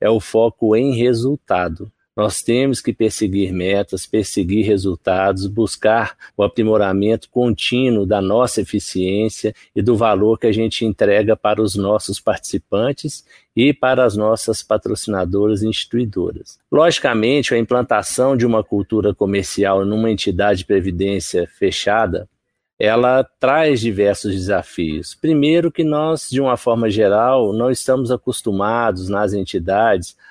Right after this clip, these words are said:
a termos uma cultura comercial. A gente tem aquela visão que somos um prestador de serviço, que não temos muito o que melhorar, agora é cuidar da rentabilidade e manter a garantia dos benefícios.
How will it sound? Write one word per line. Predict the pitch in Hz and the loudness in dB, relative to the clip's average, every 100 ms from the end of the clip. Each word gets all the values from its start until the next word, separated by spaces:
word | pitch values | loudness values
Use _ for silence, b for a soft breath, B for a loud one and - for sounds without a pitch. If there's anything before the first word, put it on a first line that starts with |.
| b | b
a | 113 | -6
termos | 117 - 143 143 131 123 | -4 2 2 2 0 0
uma | 117 | -2
cultura | - 110 - 110 98 | -2 -4 -2 -2 -2
comercial. | - 101 95 87 - 85 80 82 _ _ _ - | -2 -2 -2 -4 -4 -4 -4 -14 _ _ _ -6
A | 107 | -2
gente | 117 110 | -2 -2
tem | - 120 | -2 -2
aquela | 107 113 107 | 0 2 2
visão | 98 101 104 110 | 2 0 0 -2
que | 101 | -4
somos | - 110 107 104 | -4 -2 -2 -4
um | |
prestador | 95 98 - 95 87 92 92 | -2 -2 0 0 0 -2 -6
de | |
serviço, | - 87 82 90 117 123 123 - 120 120 - b - | -6 -6 -4 -2 2 2 0 -4 -8 -8 -10 b -4
que | 113 | 0
não | 117 104 | 0 0
temos | 113 110 101 95 | 2 2 0 -2
muito | 101 101 95 | -2 -2 -4
o | |
que | - | -2
melhorar, | 92 87 85 85 98 117 113 110 | 0 0 0 0 0 2 2 2
agora | 104 92 104 104 | 2 2 2 2
é | |
cuidar | 104 98 87 101 107 104 | 2 -2 0 0 0 0
da | 95 | -2
rentabilidade | 92 101 - 87 87 82 101 113 117 113 107 | -2 -4 -2 -2 0 0 0 2 2 2 0
e | |
manter | 98 98 - 110 | -2 -4 0 2
a | 107 | 4
garantia | 101 98 95 - 104 | 2 0 -2 -2 -2
dos | 98 | -2
benefícios. | 104 104 104 - 87 78 - - | -2 0 -2 -2 -4 -4 -8 -18